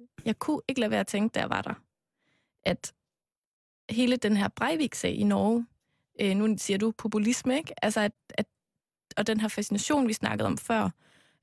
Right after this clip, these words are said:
øh, at, at, at jeg kan ikke lade være at tænke, om Politimuseet også lidt har tænkt, nu smadrer vi lige, mens jernet er varmt. Fordi, ej, hvor snakker vi meget om ondskab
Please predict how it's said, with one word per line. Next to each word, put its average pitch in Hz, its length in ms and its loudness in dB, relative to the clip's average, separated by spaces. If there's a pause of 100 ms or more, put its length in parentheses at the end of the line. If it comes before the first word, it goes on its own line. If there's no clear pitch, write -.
(120)
øh, - 460 0 (600)
at, 208 120 0 (1040)
at, 208 100 0 (100)
at - 160 -2 (200)
jeg 254 120 2
kan 339 80 -2
ikke 294 60 0
lade 294 60 2
være 285 60 4
at 269 80 0
tænke, 277 240 2
om 233 120 2
Politimuseet 247 560 0
også - 180 -2
lidt 233 120 0
har 208 80 -2
tænkt, 220 320 -2 (160)
nu 220 140 4
smadrer 240 360 0
vi 220 80 -2
lige, 214 140 0
mens 220 240 2
jernet 220 240 2
er 190 40 4
varmt. 196 340 0 (500)
Fordi, 196 320 2 (140)
ej, 240 160 2
hvor 208 100 -2
snakker 190 300 0
vi 185 100 2
meget 185 340 2
om 180 300 2
ondskab 196 500 0